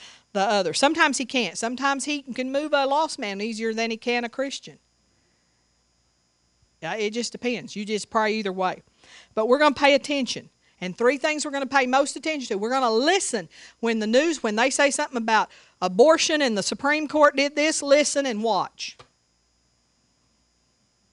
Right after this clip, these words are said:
'Cause we're probably gonna get two new Supreme Court justices sometime soon, real soon now, and they're gonna be way not good. They're gonna be liberal.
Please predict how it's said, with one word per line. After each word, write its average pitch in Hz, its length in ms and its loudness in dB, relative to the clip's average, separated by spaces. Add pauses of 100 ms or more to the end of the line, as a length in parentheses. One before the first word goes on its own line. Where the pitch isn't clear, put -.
(1300)
'Cause 214 180 -2
we're 254 160 -2
probably 302 320 4
gonna 269 160 -2
get 240 220 0
two 302 180 -2
new 311 140 -4
Supreme 302 400 -6
Court 302 260 0
justices 302 640 -4
sometime 294 480 -4
soon, 320 400 -8
real 254 180 -2
soon 320 340 -8
now, 311 220 -4 (300)
and 190 180 -4
they're 262 120 6
gonna 254 200 -2
be 196 140 -2
way 269 840 2
not 262 280 -2
good. 185 300 -2 (760)
They're 196 140 -4
gonna 220 160 -2
be 247 100 2
liberal. 214 460 -4